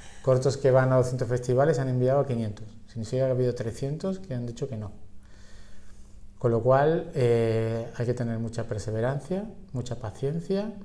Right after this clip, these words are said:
y esto es un probar, y si no te va bien con un corto, te irá mejor con el siguiente, y si no, con el siguiente. Pero no hay que abandonar, y hay que agobiarse,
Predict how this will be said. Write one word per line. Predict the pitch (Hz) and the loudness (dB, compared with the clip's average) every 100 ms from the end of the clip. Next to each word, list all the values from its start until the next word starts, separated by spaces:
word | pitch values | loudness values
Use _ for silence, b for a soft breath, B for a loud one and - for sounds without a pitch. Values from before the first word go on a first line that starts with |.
| B B B B B - | B B B B B -10
y | 123 117 | -2 0
esto | 123 - 127 | 0 0 -4
es | |
un | 131 131 | -2 -2
probar, | 123 120 120 151 202 - | 0 2 6 4 2 -2
y | 123 113 | -2 -2
si | 113 117 | -4 -4
no | 120 | -2
te | 123 | 2
va | 127 | 4
bien | 127 | 4
con | 127 120 | 0 -4
un | 120 | -2
corto, | 147 160 202 - - - b b b - | -2 -2 -4 -6 -12 -18 b b b -8
te | - | -2
irá | 117 | 0
mejor | 120 110 123 | 0 -2 -2
con | 117 | -2
el | 113 | -2
siguiente, | 117 123 151 165 196 220 - 110 | -2 0 -2 -2 -4 -4 -8 -8
y | |
si | 110 | -6
no, | 120 | -2
con | 123 | -2
el | 117 | -4
siguiente. | 110 113 110 - - - b b b b - - | -6 -4 -4 -8 -14 -16 b b b b -8 0
Pero | 120 120 | 2 4
no | |
hay | 123 | 2
que | 127 127 127 120 120 | 4 6 8 6 4
abandonar, | 117 117 113 123 123 - - 120 | 2 0 0 0 -2 -6 -12 -6
y | |
hay | 113 110 | -4 -4
que | 117 113 110 110 107 110 | -2 -2 -2 -4 -4 -4
agobiarse, | 107 113 127 127 160 165 | -4 0 0 0 0 -2